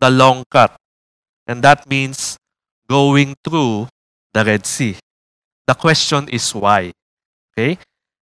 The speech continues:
Why the long road? And why could, why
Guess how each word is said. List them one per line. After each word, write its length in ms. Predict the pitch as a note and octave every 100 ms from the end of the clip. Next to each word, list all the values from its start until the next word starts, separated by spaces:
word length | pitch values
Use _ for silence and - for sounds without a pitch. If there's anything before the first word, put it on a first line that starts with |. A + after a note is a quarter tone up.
| _
Why 440 | - C3 C#3+ E3+ G3
the 160 | D#3+
long 320 | B2 A#2+ C#3 E3+
road? 480 | D#3 B2+ D#3+ G#3 - _ _ _ _ _
And 240 | C#3+ D#3
why 240 | F#3 G#3 A3+
could, 240 | - G3+ - _ _
why 400 | D#3 G3 A3 A#3